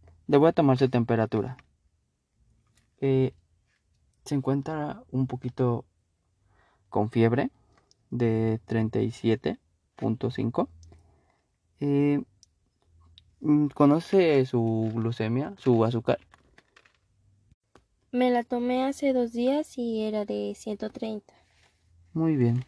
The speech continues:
Speaker 1: ¿Se hace chequeos anua-, este, recien-, recientes o constantes?
Speaker 2: Sí.
Speaker 1: Muy bien. ¿Cada cuánto?
Speaker 2: Cada dos meses.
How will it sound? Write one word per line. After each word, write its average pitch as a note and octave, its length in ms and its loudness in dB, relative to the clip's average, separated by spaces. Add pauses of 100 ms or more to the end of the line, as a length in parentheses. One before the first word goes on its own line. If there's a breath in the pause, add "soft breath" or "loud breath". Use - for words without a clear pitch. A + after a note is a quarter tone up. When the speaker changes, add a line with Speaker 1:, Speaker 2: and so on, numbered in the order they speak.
(140)
Speaker 1:
¿Se - 120 0
hace E3+ 220 0
chequeos B2 600 2
anua-, A2+ 300 -2 (160)
este, A#2 260 -2
recien-, A#2 360 -2 (340)
recientes A#2+ 580 0
o A2+ 460 0 (400)
constantes? A2+ 640 0 (600)
Speaker 2:
Sí. C#4 320 -2 (1120)
Speaker 1:
Muy C#3 220 0
bien. A#2 240 -2
¿Cada D#3 220 4
cuánto? A#2+ 340 0 (2000)
Speaker 2:
Cada C#4 340 4
dos A#3+ 240 0
meses. - 480 -12